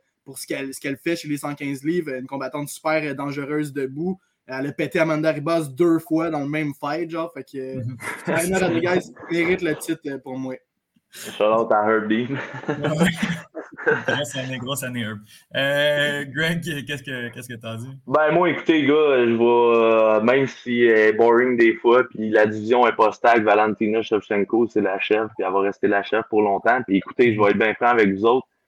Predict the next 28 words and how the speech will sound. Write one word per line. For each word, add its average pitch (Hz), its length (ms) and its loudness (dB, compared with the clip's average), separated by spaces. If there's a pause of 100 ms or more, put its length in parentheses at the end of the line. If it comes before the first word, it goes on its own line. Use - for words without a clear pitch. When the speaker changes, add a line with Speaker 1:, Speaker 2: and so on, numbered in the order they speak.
(320)
Speaker 3:
Il 117 120 0
y 120 40 6
a 117 60 4
pas 147 220 2
de 147 140 -10
calibre 131 540 4
dans 123 180 4
la 117 60 4
division, 113 580 0 (280)
mais 117 260 2
elle 123 220 4
fait 135 200 4
ce - 100 -12
qu'elle 113 520 0
dev-, 123 340 4 (240)
ce - 140 -20
qu'elle 117 220 4
doit 123 300 4
faire 123 100 6
avec 107 400 4
les 104 160 4
filles 113 220 2
de 104 80 4
pas 101 160 4
de - 100 -4
calibre. 110 380 2 (100)
Elle 107 80 4
les 107 100 4